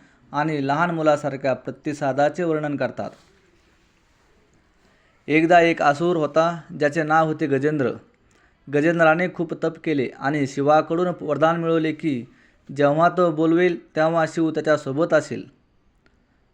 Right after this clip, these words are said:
गजेंद्र त्याच्या जीवनातल्या प्रत्येक गोष्टीसाठी, छोट्या गोष्टीसाठी शिवाला बोलवत आहे. हे पाहिल्यानंतर नारद मुनी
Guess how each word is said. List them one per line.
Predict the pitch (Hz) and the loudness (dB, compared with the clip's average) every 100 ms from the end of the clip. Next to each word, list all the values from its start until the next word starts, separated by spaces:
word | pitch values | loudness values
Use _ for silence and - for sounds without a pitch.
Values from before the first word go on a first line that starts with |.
| - 139 | -4 0
गजेंद्र | 143 165 165 180 185 _ _ _ _ _ | 0 2 0 0 -4 _ _ _ _ _
त्याच्या | 156 156 | -4 -2
जीवनातल्या | 139 147 160 165 160 139 | 0 0 0 0 0 0
प्रत्येक | 139 143 180 180 | -2 -6 -2 -2
गोष्टीसाठी, | 160 160 - 160 151 151 143 139 - - | -2 -6 -4 -4 -4 -6 -6 -6 -6 -8
छोट्या | 135 151 | -2 0
गोष्टीसाठी | 147 143 147 139 139 | -2 -6 -8 -6 -8
शिवाला | 123 131 139 135 | -6 -4 -2 -2
बोलवत | 120 123 139 139 | -2 -4 -4 -4
आहे. | 117 104 120 _ _ _ _ _ _ _ _ _ _ _ _ _ _ _ _ _ - | -6 -8 -16 _ _ _ _ _ _ _ _ _ _ _ _ _ _ _ _ _ 0
हे | 175 | 0
पाहिल्यानंतर | 180 151 160 170 175 175 170 160 | 4 4 4 2 0 0 -2 -2
नारद | 151 147 160 | 0 2 2
मुनी | 165 170 175 | -2 -4 -6